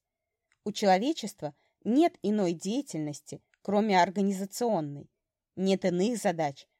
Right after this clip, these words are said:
кроме организационных. Итак, все интересы человечества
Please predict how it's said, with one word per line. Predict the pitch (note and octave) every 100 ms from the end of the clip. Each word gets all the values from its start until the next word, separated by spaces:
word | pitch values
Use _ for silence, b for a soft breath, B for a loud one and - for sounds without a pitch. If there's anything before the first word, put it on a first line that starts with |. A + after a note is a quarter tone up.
| _
кроме | - F3+ E3+ F3
организационных. | F3+ G3 G3 F#3 - A3+ G3 D3+ C#3+ - _ _ _ _ _ _ -
Итак, | G3+ C4+ E4 _ _ _ _
все | - - C#4
интересы | C4 G#3+ G#3+ A3+ -
человечества | G3+ G3 F3 G3 D4+ G3+ - -